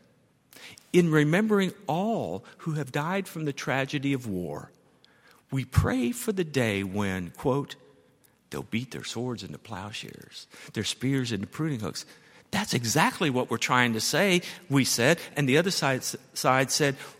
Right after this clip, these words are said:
"That's exactly what we wanted to say." And it was one of those moments where Holy Spirit let us speak in such a way that we could hear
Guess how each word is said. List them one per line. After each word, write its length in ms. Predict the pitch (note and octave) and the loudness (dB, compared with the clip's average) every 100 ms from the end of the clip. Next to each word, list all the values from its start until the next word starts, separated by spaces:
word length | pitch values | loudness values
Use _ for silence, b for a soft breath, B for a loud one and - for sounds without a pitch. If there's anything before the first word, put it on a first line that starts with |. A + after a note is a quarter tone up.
| B - | B -4
"That's 260 | E3+ A#3 | -2 0
exactly 580 | G#3 D#3+ F3 A#3 - A#3+ | -2 -2 -2 -2 0 2
what 280 | A3 A#3+ - | 4 2 2
we 180 | A#3+ D4 | 2 2
wanted 440 | D4+ B3+ E3 D3+ | 2 0 0 -4
to 100 | A#2+ | -4
say." 640 | G#2+ - - - - - - _ _ b b b b _ _ _ - _ _ _ _ _ _ _ _ _ _ - | -2 -2 -4 -12 -12 -16 -20 _ _ b b b b _ _ _ -20 _ _ _ _ _ _ _ _ _ _ -4
And 140 | F3+ | -2
it 140 | F#3+ G3+ | 0 -2
was 180 | F3 | -2
one 140 | G#3 A#3+ | 0 0
of 80 | D#3 | 2
those 260 | F3+ D3 | 2 2
moments 840 | C#3 F#3 C#4 A#3+ A2+ - - - - _ _ _ _ _ B B - | 0 0 2 2 0 -4 -10 -10 -14 _ _ _ _ _ B B 0
where 140 | D3 | 2
Holy 380 | C3+ G#3+ A#3+ A#3+ | 2 -2 0 0
Spirit 640 | - - A3+ D3 E2 - - _ _ _ _ _ _ _ _ B B B | -2 -2 -2 -2 -4 -12 -20 _ _ _ _ _ _ _ _ B B B
let 160 | F#3+ A#3 | 0 2
us 140 | D#3+ | 2
speak 580 | - - - G#3 A3 - | 2 2 0 -4 -4 -6
in 140 | - E3+ | -8 -4
such 260 | F3+ F3 | -4 -4
a 60 | E3 | -4
way 560 | B2 A2 G2+ G2+ G2 - _ _ _ _ _ B B B B B B B B _ | -2 -2 -2 -2 -6 -12 _ _ _ _ _ B B B B B B B B _
that 120 | E2+ D#2+ | -8 -6
we 120 | B2 | -6
could 160 | G2 | -6
hear 500 | A#2 F#3+ C4+ - - | -8 -6 -6 -6 -12